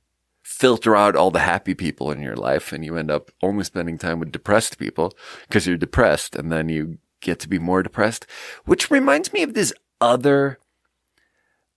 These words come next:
thing I've been thinking about a lot was, like, when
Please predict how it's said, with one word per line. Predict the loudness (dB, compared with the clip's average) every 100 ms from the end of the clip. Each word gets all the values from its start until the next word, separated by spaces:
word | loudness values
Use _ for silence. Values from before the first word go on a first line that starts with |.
| _ _ _ _ _ _ _ _ _ 0
thing | 4
I've | 4
been | 2
thinking | -2 -2 0
about | 0 2
a | 4
lot | 6 4 2
was, | -2 -2
like, | -2 -4 _ _ _ _
when | -6 -4